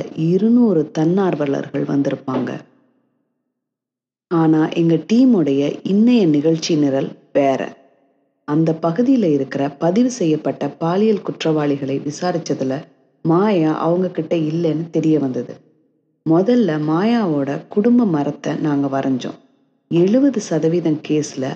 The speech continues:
அந்த குழந்தைக்கு தெரிஞ்சவங்களாலேயோ சொந்தக்காரங்களாலேயோ தான்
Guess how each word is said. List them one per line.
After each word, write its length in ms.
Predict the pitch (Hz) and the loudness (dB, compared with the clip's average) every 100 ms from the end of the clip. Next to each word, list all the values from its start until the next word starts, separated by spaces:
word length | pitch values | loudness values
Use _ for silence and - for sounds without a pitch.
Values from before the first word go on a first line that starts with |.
| - | -4
அந்த 200 | 151 147 | -4 -2
குழந்தைக்கு 540 | 143 175 214 208 160 151 | 0 2 2 2 0 -6
தெரிஞ்சவங்களாலேயோ 1120 | - 170 214 240 208 170 151 139 135 131 135 160 - _ _ - | -2 2 4 4 2 0 -2 -2 -4 -6 -6 -8 -10 _ _ -2
சொந்தக்காரங்களாலேயோ 1200 | 196 208 269 262 196 170 156 147 139 139 135 135 | 2 2 2 0 0 2 2 0 -2 -2 -2 -2
தான் 220 | 135 143 | -4 -6